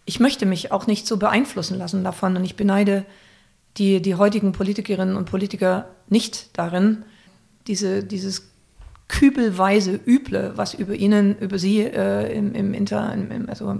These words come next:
eben über Social Media ausgekippt wird, das macht ja was mit Menschen und, ähm,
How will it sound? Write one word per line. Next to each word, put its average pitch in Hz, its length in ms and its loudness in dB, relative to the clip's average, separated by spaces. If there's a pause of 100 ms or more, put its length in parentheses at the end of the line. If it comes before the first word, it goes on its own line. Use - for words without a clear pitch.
(160)
eben 202 200 -2
über 202 160 -4
Social 190 260 -2
Media 196 320 0
ausgekippt 202 540 -8
wird, 202 220 -4 (600)
das - 160 -2
macht - 240 2
ja 175 120 -2
was 170 140 -6
mit 170 140 -2
Menschen 202 540 2
und, 190 340 -4
ähm, 185 300 0